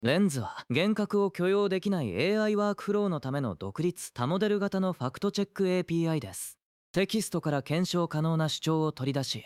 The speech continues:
独立した情報源を検索してマルチモデルの議論を走らせ、レビューパネルに通して各情報源と議論と手順をすべて見せた形で採点済みの判定を返す仕組みです。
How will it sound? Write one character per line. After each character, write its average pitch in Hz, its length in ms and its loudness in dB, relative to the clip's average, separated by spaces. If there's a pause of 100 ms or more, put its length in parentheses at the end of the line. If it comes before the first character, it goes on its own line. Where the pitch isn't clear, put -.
(100)
独 135 260 2
立 180 220 0
し - 80 -4
た 160 120 2
情 156 220 2
報 170 200 0
源 120 260 -2
を - 20 -8
検 123 260 -2
索 120 200 -4
し - 80 -6
て 107 180 -2
マ 95 160 0
ル 180 100 0
チ - 120 -4
モ 208 100 2
デ 190 120 0
ル 165 60 0
の 131 140 0
議 127 140 -2
論 170 220 0
を 90 100 -4
走 - 260 -10
ら 117 80 -2
せ、 107 140 -10 (160)
レ 131 180 0
ビ 196 120 2
ュ 220 80 0
ー - 20 -4
パ 214 100 -2
ネ 214 100 2
ル 175 100 0
に 123 140 -2
通 139 200 -2
し - 100 -6
て 101 240 -10
各 190 320 0
情 156 240 0
報 180 160 0
源 143 240 -2
と 90 140 -4
議 117 160 0
論 165 180 0
と 85 160 -8
手 160 180 -2
順 156 280 0
を 80 80 -6
す - 180 -4
べ 220 100 0
て 147 140 -4
見 123 140 0
せ 175 100 -2
た 117 140 -4
形 110 280 -6
で 104 100 0
採 127 320 -2
点 185 220 0
済 165 100 -2
み 165 100 2
の 156 100 0
判 135 240 -2
定 147 200 0
を 139 100 0
返 143 220 -2
す 92 160 -8
仕 - 120 -8
組 104 140 -2
み 104 60 0
で 95 100 -6
す。 - 240 -12